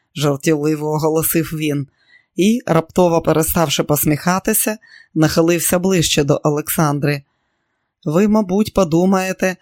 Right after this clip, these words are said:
що я все ще живу в минулому столітті, але якщо одружуся,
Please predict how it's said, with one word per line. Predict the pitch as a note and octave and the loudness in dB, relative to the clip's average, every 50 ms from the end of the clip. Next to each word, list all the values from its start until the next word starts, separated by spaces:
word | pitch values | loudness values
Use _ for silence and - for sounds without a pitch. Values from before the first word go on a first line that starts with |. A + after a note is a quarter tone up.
| _ _ _ _ | _ _ _ _
що | - - - E3+ | -10 -4 0 2
я | E3 E3+ E3+ | 2 2 2
все | F3 - - - G3 G3 | 0 0 0 0 0 0
ще | G3 - - F#3+ | 0 0 0 0
живу | D#3 D3+ E3 E3 E3 F3 | 0 -2 -4 -4 -6 -6
в | F3 | -2
минулому | F3+ F3 F3 F3+ F3+ F3+ F#3 F#3 F#3 F#3 F#3+ F#3+ | 0 0 0 0 0 0 2 2 2 2 2 0
столітті, | - - - G#3 G3 G3 A3+ A#3 A3 - - - C#3+ C#3+ C#3 - _ _ _ _ _ _ _ | 0 0 -2 -2 -2 -2 -4 -6 -6 -6 -4 -2 -2 -2 -4 -6 _ _ _ _ _ _ _
але | - D#3+ D#3 D#3+ E3 F3+ F#3+ G#3 G#3 - _ _ _ _ _ _ _ _ _ - | -2 -2 0 2 2 2 2 0 -2 -8 _ _ _ _ _ _ _ _ _ -4
якщо | D#3 D3 D#3 D#3+ D#3+ - - - F#3+ | 0 0 0 0 0 -2 -2 0 0
одружуся, | F#3 F3+ E3+ F3+ F#3 F#3 E3 F3+ A3 B3+ C4 - - - D#3 D3 D3+ | 0 0 -2 -4 -6 -4 -4 -2 -2 -2 -2 -2 0 0 0 0 -2